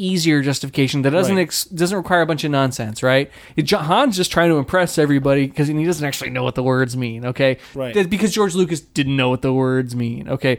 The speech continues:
Speaker 2: Right.
Speaker 1: J J Abrams. Uh, it's just, just, it's not like some, some, some guy bragging, being an idiot, and getting something wrong. It's, he, he doesn't understand physics.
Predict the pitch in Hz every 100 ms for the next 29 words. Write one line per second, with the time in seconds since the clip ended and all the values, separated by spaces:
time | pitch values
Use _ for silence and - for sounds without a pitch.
0 | - 127 104 _ _ _ - 202 202 202
1 | 208 190 165 - 190 180 - - - 269
2 | - 226 - - - _ - 196 262 269
3 | 226 202 220 196 190 202 185 165 151 _
4 | - 175 156 143 135 147 151 151 131 -
5 | _ 175 170 143 135 135 135 120 117 127
6 | 123 120 135 117 98 - _ _ _ -
7 | 123 127 123 135 120 117 156 135 120 120
8 | - _ _ 170 - - - - _ _
9 | - 185 175 - 208 185 175 202 190 190
10 | 165 - 151 135 135 117 - - - -